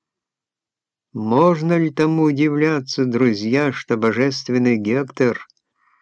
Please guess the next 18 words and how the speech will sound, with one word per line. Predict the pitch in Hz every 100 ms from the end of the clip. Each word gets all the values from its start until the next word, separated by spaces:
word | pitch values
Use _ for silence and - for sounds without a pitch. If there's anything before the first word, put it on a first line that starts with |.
| _ _ _ _ _ _
так | 120 135 131
в | - -
копьеборстве | 131 131 117 123 113 123 139 131 - 123 120
искусен | - - 127 143 - 127
и | 117
так | 127 135 120
безбоязнен | 107 120 104 104 113 131 127 123 120 117
в |
сражениях? | - 117 113 104 127 143 127 95 - - _ _ _ _ _ _ _ _ _ _ _ _ _ _ _ _ _
Вечно | 95 110 123 123 127 123
при | 123 117
нем | 113 120 117 113
кто-нибудь | - 107 107 113 117 117
из | 110 101
богов | 110 104 110 120 104 - _
и | 117 110
беду | 117 110 131
отражает. | 131 135 127 110 117 113 95 92 -